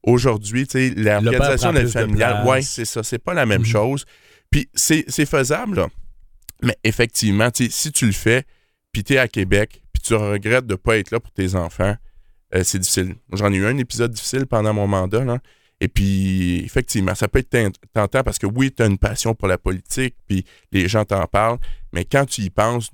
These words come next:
Speaker 1: deux minutes, là, puis quand tu lis son article ce matin, ses déclarations, André, je peux te dire que ça te ramène les deux pieds sur terre, puis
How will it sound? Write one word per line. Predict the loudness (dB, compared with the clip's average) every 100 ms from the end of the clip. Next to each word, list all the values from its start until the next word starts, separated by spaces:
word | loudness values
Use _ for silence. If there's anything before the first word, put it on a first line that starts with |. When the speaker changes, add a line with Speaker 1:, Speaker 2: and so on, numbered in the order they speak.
| -20 0
Speaker 1:
deux | 2 4
minutes, | 2 0 -2
là, | -2
puis | 0 0
quand | 0 0
tu | -6 -6
lis | -6 -8 -12
son | -12 -8 -2 0
article | -2 -2 -2 2
ce | 2
matin, | 2 0 -2 -2 -8 _
ses | -4 -2
déclarations, | 0 2 2 2 0 0 2
André, | 0 0 -4 -4 _ -4
je |
peux | -2 0
te |
dire | -2
que | -2
ça | -4
te | -2
ramène | 0 2 2
les | 2
deux | 0
pieds | 0 -2
sur | -4 -4
terre, | -2
puis | 0